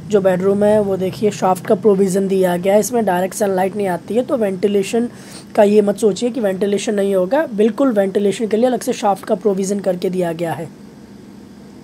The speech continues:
Guys, अगर इसके price range की हम बात करते हैं तो sixty to सिक्सटी फ़ाइव लाख की demand है हमारी।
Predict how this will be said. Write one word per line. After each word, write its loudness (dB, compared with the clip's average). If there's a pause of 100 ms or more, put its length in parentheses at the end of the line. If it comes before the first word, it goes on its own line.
(3000)
Guys, 4
अगर 4 (200)
इसके 4
price 4
range 4
की 2
हम 2
बात 4
करते 0
हैं 0 (600)
तो 8 (200)
sixty 0
to 0
सिक्सटी -4
फ़ाइव 4
लाख 4
की 0
demand 2
है 8
हमारी। 2